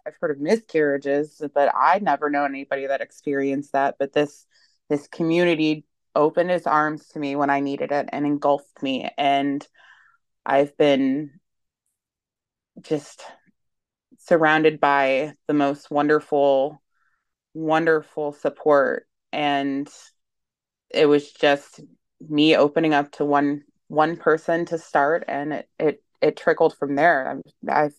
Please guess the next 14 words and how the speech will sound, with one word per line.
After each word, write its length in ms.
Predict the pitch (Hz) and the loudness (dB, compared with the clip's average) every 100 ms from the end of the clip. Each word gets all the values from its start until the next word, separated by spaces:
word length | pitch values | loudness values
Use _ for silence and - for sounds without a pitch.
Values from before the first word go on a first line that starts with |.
| _ | _
I've 160 | - - | -8 -8
connected 420 | - 147 147 160 | -2 -2 0 -4
with 120 | 151 | -6
so 340 | - - 147 147 | -6 0 2 4
many 220 | 151 151 | 2 2
lost 360 | 143 147 156 156 | 0 0 -4 -2
moms, 400 | 143 143 156 - _ _ _ _ | -2 -2 -6 -14 _ _ _ _
and 80 | 151 | -4
I've 120 | 147 | 0
heard 200 | - 147 | 2 0
so 180 | - 151 | 2 2
many 200 | 156 147 | 2 0
stories, 680 | 143 - 156 151 143 151 - | 0 2 4 4 4 0 -2
and 480 | - 143 143 139 | -4 -2 -2 -4